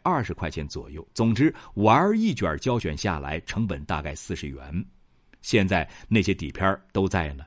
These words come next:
相机也在呢，只是很久不用了。虽然烧钱，但是为亲戚朋友留下了大量珍贵的记录，也从摄影中学到了很多。那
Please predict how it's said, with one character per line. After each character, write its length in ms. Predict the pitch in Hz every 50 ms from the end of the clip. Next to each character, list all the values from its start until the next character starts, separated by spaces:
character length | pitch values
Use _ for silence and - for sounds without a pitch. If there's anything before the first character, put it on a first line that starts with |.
| - _ _
相 300 | - - - 131 113 101
机 140 | 87 123 113
也 140 | 85 - -
在 260 | - 110 104 92 80
呢， 100 | 69 73 - _ _ _ _
只 80 | - 87
是 340 | - - 80 76 73 71 69 - _ _ _ _ _ _
很 200 | - - 90 95
久 140 | 90 92 73
不 160 | - 80 80
用 220 | 82 82 76 69
了。 120 | 65 - - _ _ _ _ _ _ _ _ - - - - -
虽 260 | - - - 262 262 240
然 180 | 185 147 143
烧 300 | 127 - 131 120 120 120
钱， 500 | 107 - - 82 76 73 73 82 101 123 - -
但 140 | - 110 95
是 240 | - 98 87 80 - - - -
为 160 | - 107 95 87
亲 200 | - - 127 123
戚 100 | - 101
朋 320 | - - - 80 87 135 180
友 180 | 185 117 78 - - -
留 160 | - 101 101
下 120 | 98 - 87
了 80 | 78 78
大 360 | - - 175 147 107 78 71
量 240 | 76 87 95 80 85 87 - -
珍 280 | 185 202 208 208 214
贵 180 | 202 - 185 120
的 100 | 92 85
记 200 | - - 92 82
录， 220 | 78 80 76 - - - - -
也 180 | - 107 107 101
从 200 | - 107 - -
摄 300 | - - - - 269 240
影 240 | 147 95 78 73 73
中 320 | - 107 120 131 139 131 - - - - - - - -
学 260 | - - - 101 92
到 100 | 90 85
了 80 | 78
很 220 | 73 - 71 64 62 64
多。 220 | 73 71 73 - - _ _ _ _ _ _ _ _ _ _ _
那 240 | - 143 156 151 -